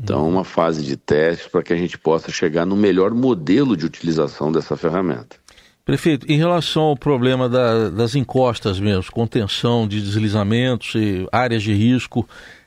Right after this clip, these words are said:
Speaker 2: ah, ainda existem pessoas aí nessa situação, em áreas de risco?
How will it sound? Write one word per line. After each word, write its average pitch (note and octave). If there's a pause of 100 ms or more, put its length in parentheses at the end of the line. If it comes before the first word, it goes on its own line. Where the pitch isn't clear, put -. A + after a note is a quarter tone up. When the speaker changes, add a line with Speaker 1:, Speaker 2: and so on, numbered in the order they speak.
Speaker 2:
ah, A2
ainda D3+
existem B2+
pessoas A2
aí A#2
nessa G#2
situação, A#2
em G#2+
áreas G2+
de G2
risco? B2+